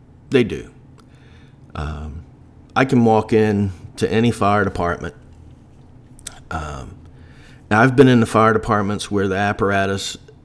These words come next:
they, they don't have an hour's downtime. I mean, they don't. They're, they're constantly running.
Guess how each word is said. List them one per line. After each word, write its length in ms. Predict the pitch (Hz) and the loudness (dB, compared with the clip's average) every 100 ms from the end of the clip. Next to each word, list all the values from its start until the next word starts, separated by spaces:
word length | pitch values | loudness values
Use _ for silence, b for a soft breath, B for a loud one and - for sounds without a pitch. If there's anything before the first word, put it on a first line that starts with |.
| - | -14
they, 340 | - 104 110 101 | -6 0 0 0
they 240 | 98 110 | 2 4
don't 260 | 107 110 - | 4 2 -4
have 240 | 107 101 | -4 -4
an 100 | 92 | -4
hour's 420 | 92 98 90 87 | -4 -4 -4 -6
downtime. 720 | 82 87 90 85 78 67 73 78 | -8 -8 -8 -10 -12 -12 -12 -10
I 40 | |
mean, 200 | 98 98 | -8 -6
they 100 | 92 | -6
don't. 380 | 85 92 78 - - - | -6 -6 -8 -14 -18 -8
They're, 220 | 95 95 | -4 -4
they're 160 | 90 | -4
constantly 760 | - - 113 110 107 110 - 95 | -6 -6 -4 -2 -4 -6 -6 -8
running. 460 | 90 92 80 71 | -6 -8 -10 -14